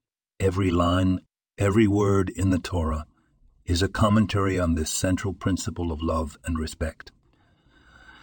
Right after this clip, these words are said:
So let us take this lesson to heart.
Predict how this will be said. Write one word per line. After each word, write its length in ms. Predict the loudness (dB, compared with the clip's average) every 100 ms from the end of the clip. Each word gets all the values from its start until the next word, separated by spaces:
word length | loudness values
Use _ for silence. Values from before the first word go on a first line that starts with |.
| -20 -20 -8
So 200 | 0 2
let 200 | 4 4
us 140 | 2
take 240 | 2 0
this 220 | 0 0 0
lesson 320 | 0 0 -2
to 100 | -2
heart. 440 | -4 -4 -6 -12